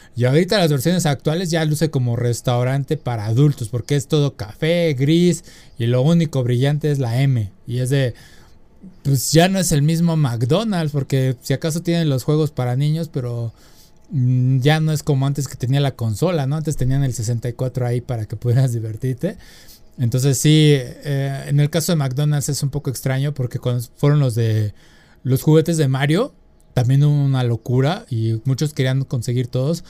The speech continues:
y los de las tiendas no dejaban que, o decían, "Se nos acabó el producto", y era, no era tanto de que no quisieran venderlo a adultos, sino que más bien había un, una venta ahí detrás de, por parte de las personas que estaban, ¿no? trabajando en esos,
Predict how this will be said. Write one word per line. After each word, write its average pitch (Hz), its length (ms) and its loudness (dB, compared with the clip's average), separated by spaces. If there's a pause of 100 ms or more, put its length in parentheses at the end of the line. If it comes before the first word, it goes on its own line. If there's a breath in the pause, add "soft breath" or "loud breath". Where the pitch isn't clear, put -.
(280 loud breath)
y 127 120 4
los 127 120 4
de 123 80 2
las 123 200 -2
tiendas 160 500 0 (800)
no 175 160 8
dejaban 147 400 2
que, - 160 -6
o 139 120 2
decían, 143 360 2 (220 soft breath)
"Se 151 120 0
nos 151 180 2
acabó 175 300 0
el 220 80 -4
producto", 202 340 0
y 180 80 4
era, 185 280 0 (600 soft breath)
no 247 220 4
era 302 180 2
tanto 254 260 4
de 208 120 4
que 180 80 0
no 180 160 2
quisieran 185 320 0
venderlo 170 360 2
a - 20 2
adultos, 175 380 2
sino 143 200 2
que - 120 0
más 151 180 0
bien 156 160 2
había 143 440 2
un, 139 320 2 (240)
una 147 280 0
venta 131 420 0
ahí 127 200 0
detrás 135 640 0
de, 135 420 2
por 120 160 -4
parte 127 320 -4
de 120 120 0
las 110 180 -4
personas 123 500 -2
que - 140 -8
estaban, 110 460 -6
¿no? 135 80 -6
trabajando 127 480 -2
en 120 100 0
esos, 120 320 -4